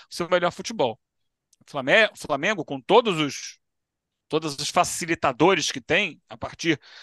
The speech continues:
do dinheiro que possui, é um clube que tem um calendário normalmente mais puxado que os demais do Brasil.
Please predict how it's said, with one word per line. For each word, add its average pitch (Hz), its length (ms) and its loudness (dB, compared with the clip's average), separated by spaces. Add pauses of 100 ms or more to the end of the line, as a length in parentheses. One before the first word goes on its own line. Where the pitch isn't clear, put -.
do 135 120 -2
dinheiro 135 340 0
que - 100 -20
possui, 165 560 -2 (420)
é 156 120 -2
um 170 160 -4
clube 180 540 0 (560)
que - 100 -18
tem 202 160 0
um 233 80 -6
calendário 196 640 0
normalmente 226 560 2
mais 208 280 -2
puxado 247 640 0
que - 100 -12
os 202 120 -10
demais 165 400 2
do 139 60 -12
Brasil. 113 460 -8